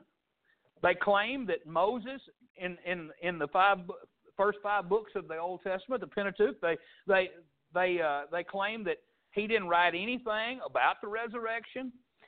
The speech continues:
They claimed he didn't write anything about the existence of angels, and he didn't write anything about miracles. They denied all that.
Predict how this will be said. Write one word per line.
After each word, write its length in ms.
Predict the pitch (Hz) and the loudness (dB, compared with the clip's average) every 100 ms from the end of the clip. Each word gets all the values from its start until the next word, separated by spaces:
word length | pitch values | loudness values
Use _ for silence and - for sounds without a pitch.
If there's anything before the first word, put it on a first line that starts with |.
| - | 2
They 120 | 160 | 2
claimed 380 | 160 180 180 180 | 6 4 4 2
he 80 | 185 | 2
didn't 220 | 190 185 | 2 6
write 240 | 175 185 | 6 6
anything 460 | 190 226 240 226 247 | 4 -2 -2 -2 -2
about 280 | 214 226 226 | 0 0 -2
the 60 | |
existence 420 | 214 214 226 214 202 | -6 -4 -4 -6 -4
of 80 | |
angels, 380 | 180 185 185 240 | 2 2 2 -4
and 80 | 147 | -2
he 60 | 160 | 0
didn't 140 | 190 | 2
write 160 | 185 208 | 4 4
anything 260 | 190 202 | 2 -4
about 260 | 208 208 220 | 0 0 2
miracles. 340 | 247 277 131 139 | 2 2 2 0
They 100 | 185 | 0
denied 480 | 202 220 294 294 | 2 2 2 2
all 220 | 143 104 - | 0 -2 -6
that. 240 | - - | -14 -18